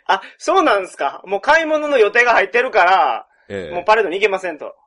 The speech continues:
Speaker 2: そうですよ。二十一日にしてくださいって。ちょっと一日ずらしてって言って。
Speaker 1: <laughs> ああ。
Speaker 2: そういうものでしょ。
Speaker 1: あ、そういうことですか。あ、それやったら納得しますわ。
Speaker 2: はい。だからこそ二時間待ったとしても、
Speaker 1: はい。
Speaker 2: 大人の世界では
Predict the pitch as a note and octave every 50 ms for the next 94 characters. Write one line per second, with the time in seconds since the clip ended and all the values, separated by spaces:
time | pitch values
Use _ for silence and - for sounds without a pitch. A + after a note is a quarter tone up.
0 | _ _ _ G2+ G2 C3 B2 F#2+ D#2+ - - D#2 F2 G#2 G2+ F2 E2 D#2+ - F#2+
1 | F2+ E2+ - F2 D2+ - D#2 D2 D#2+ D2 - - D2+ D2+ - _ _ _ _ -
2 | _ _ _ _ _ - D2 - - - - E5 D#5+ - G5 G5+ G#5+ G#5 G#5 G#5+
3 | G#5 G5 G5 F#5+ F5+ F#5 F#5+ - - - - - _ _ - - _ _ _ -
4 | _ _ _ _ _ _ _ - - - - - _ _ _ C3 C#3 A#2+ A2 G#2+
5 | G2+ G2+ G2+ F2+ E2+ _ _ _ _ _ _ _ _ _ - C3 B2 B2+ B2+ G2+
6 | - - - - - - - G#3+ A3 G#3 F#3+ D#3 B2+ G#2+ G2+ _ _ - - -
7 | - C3 C3 C3 - B3+ D#4 B3+ F#3+ - F3 C#3 B2+ A#2+ - A#2+ G#2 - A2 G#2
8 | F2 _ - C#2 - _ _ _ _ _ _ _ _ _ _ _ _ D#3+ G#3+ -
9 | B3 A#3 A#3 G3+ - B3+ A#3+ - A3 F#3 E3 - _ G#2 G#2+ A#2+ B2+ D3+ F3 -
10 | D3+ F#2 F2 F#2+ B2 C#3+ - - A2 F2+ D2+ - - - G#2 A2 C3 D3+ B2+ -
11 | - _ - G#2+ F2+ D#2+ _ - G2 - D#3 D#3+ D#3+ D#3 D#3+ D#3 - - - -
12 | C#3+ F#2 D2 C2+ C2 B1+ D#2 F#2+ F#2 C#2+ -